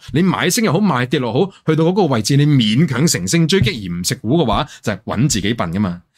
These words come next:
而調返轉，當佢呢一個嘅防守出現突破，而開始有一段無阻力嘅空間嘅時候，係咪先至衝入去？就好似上個星期初，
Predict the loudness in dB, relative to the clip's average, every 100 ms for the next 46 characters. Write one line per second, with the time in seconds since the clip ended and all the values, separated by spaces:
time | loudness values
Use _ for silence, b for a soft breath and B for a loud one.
0 | B -4 -2 0 -2 0 -2 -2 -4 0
1 | 0 0 0 -2 2 2 2 0 -2 -2
2 | -2 0 0 0 0 -2 -4 -2 -2 -2
3 | B -4 0 2 2 0 0 0 0 -2
4 | -2 -2 0 0 0 2 2 0 0 0
5 | -2 -6 B -4 0 2 2 2 2 2
6 | 2 -2 -4 -2 -2 0 0 0 -2 0
7 | -2 -2 -2 -4